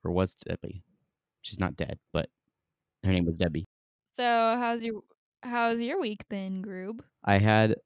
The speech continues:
Speaker 1: real food for the first time, um,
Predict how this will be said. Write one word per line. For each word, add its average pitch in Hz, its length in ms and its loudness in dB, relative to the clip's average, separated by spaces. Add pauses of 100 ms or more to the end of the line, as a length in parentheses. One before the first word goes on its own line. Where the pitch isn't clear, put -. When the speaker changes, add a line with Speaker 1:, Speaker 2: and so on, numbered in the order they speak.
(180)
Speaker 1:
real 107 240 6
food 104 300 4
for 110 120 -2
the 95 100 0
first 95 340 0
time, 92 380 2 (500)
um, 87 440 2